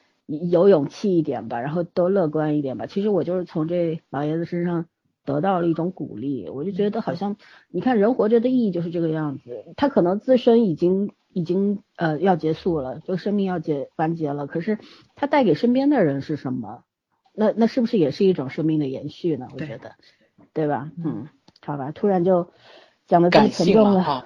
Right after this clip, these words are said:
Speaker 2: 嗯。
Speaker 1: 对，对，但是我觉得我这话真的不，不夸张，我当时受到的那种鼓舞真的是
Speaker 2: 没错，没错。
Speaker 1: 很巨大的那种，很惊人的那种力量，
Speaker 2: 对。
Speaker 1: 就觉得
Speaker 2: 因为这是特别正面的生死观给咱们的，对吧？
Speaker 1: 对。
Speaker 2: 对、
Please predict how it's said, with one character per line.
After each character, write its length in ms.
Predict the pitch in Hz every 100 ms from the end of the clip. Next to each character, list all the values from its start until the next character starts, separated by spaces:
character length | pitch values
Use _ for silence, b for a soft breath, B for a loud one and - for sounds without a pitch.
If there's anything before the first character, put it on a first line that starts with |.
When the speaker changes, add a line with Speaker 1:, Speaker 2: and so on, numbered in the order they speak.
| -
Speaker 2:
嗯。 360 | 208 175 165 160
Speaker 1:
对， 180 | 202 175
对， 240 | 160 156 156 -
但 120 | 262
是 60 |
我 160 | 170 180
觉 160 | 185 208
得 160 | 254 B B B B
我 100 | -
这 160 | 240
话 140 | 247 247
真 180 | 262 262
的 60 |
不， 140 | 202 175 -
不 180 | 277
夸 260 | 190 190 156
张， 300 | 147 151 135
我 60 | 160
当 180 | 233
时 160 | 269 226
受 300 | 226 277 233
到 160 | 226 208
的 120 | 196
那 140 | 196
种 240 | 175 131 139
鼓 200 | 165 185
舞 160 | 190 147
真 160 | 190
的 80 | 208
是 240 | 202 175 - -
Speaker 2:
没 200 | 165 160
错， 220 | _ 165 147
没 80 | 151
错。 60 | -
Speaker 1:
很 240 | 190 175
巨 240 | - 277 220
大 260 | 220 190
的 140 | 156 151
那 100 | 170
种， 120 | 147
很 140 | 160
惊 220 | 156 214 226
人 160 | 160
的 100 | 160
那 120 | 156
种 180 | 131 120
力 140 | 127 120
量， 180 | 113 -
Speaker 2:
对。 80 | 185
Speaker 1:
就 80 | -
觉 180 | - 220
得 160 | 240 233
Speaker 2:
因 160 | 233
为 60 | 233 _
这 100 | 247
是 80 | 220
特 100 | 220
别 120 | 240 -
正 200 | 311 226
面 220 | 180 165
的 80 | 156
生 280 | - 185 185
死 180 | -
观 380 | - 156 156 156 -
给 140 | 143
咱 200 | 135 127
们 140 | 143
的， 120 | 147 -
对 120 | -
吧？ 220 | 156 147 180
Speaker 1:
对。 80 | 156 120
Speaker 2:
对、 100 | 180